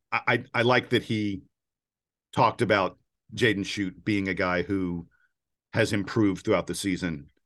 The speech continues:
Uh, it, it sounds to me, it feels to me like Schutt has earned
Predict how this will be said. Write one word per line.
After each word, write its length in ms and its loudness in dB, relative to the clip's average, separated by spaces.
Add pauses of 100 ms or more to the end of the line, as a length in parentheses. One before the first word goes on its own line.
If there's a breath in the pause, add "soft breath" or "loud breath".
(280)
Uh, 120 -2
it, 180 -2
it 120 2
sounds 560 4
to 80 2
me, 260 2
it 140 -6
feels 300 6
to 60 -4
me 140 0
like 160 -2
Schutt 260 -6
has 300 -2
earned 420 -2